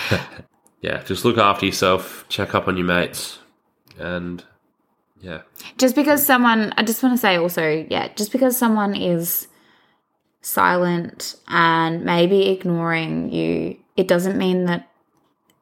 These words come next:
Speaker 1: it is you. Maybe, you know, maybe you are understanding that they're going through a lot, but this is something that I really struggle with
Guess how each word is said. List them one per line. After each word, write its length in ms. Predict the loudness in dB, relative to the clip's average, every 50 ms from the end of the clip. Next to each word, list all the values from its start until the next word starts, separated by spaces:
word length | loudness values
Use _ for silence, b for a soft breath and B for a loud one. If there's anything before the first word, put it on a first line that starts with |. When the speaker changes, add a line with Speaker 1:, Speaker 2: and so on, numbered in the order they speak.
| _ _ _ _ _ _ _
Speaker 1:
it 240 | -4 -4 -4 -4 -4
is 540 | -2 -2 -2 -2 -4 -8 -10 -10 -12 -14 -16 _ _ _ _ _ _ _ _ _ _ _ _ _
you. 320 | -4 2 2 2 2 2 0
Maybe, 720 | -2 -2 0 0 2 2 4 4 4 2 0 -2 -6 b b b b b b b b b _ _ _
you 120 | -4 -2 -2
know, 300 | -2 -2 -4 -8 -8 -10 _ -6
maybe 220 | 0 0 2 4 4
you 120 | 4 6
are 220 | 6 4 4 4 2
understanding 640 | 0 -2 -4 -2 0 0 2 2 2 0 -2 -2
that 120 | -4 -2
they're 140 | 0 0 0 2
going 260 | 0 -2 -2 -4 -8
through 180 | -8 -6 -4
a 20 | -2
lot, 580 | -2 -2 0 0 -2 -2 -4 -14 _ _ b b b b b b b b b _ _ _ _ _ _ _ _ _ _ _ _ _ _ _ _ _ _ _ _ _ _ _ _ 0
but 180 | 2 2 2 2
this 180 | 0 0 0
is 80 | -2 -2
something 240 | -2 -2 -2 0 0
that 100 | 0 2
I 140 | 2 4 2
really 260 | 2 2 2 2 0
struggle 400 | 0 0 0 0 2 2 2 2
with 520 | 4 4 2 2 2 -2 -14 -20 -20 -20